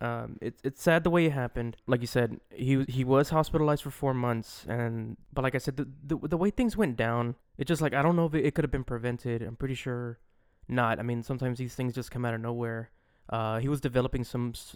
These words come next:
sort of, like, nerve damage in his spine, and, uh, he suffered a fall, uh, in his home,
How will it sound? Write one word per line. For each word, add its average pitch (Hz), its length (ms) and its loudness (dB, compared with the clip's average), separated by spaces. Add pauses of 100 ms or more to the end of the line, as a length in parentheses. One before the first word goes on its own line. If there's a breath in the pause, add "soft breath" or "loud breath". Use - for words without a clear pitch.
sort 127 280 -2
of, 120 120 -4
like, 110 160 -6
nerve 123 480 -4 (640 soft breath)
damage 123 460 0 (280)
in 131 100 0
his 117 80 -2
spine, 135 420 -6 (960)
and, 110 280 -6
uh, 110 120 -6
he 123 100 -6
suffered - 300 0
a - 20 -8
fall, 117 480 -4 (720 soft breath)
uh, 117 40 0
in 123 160 0
his 135 140 2
home, 113 240 -6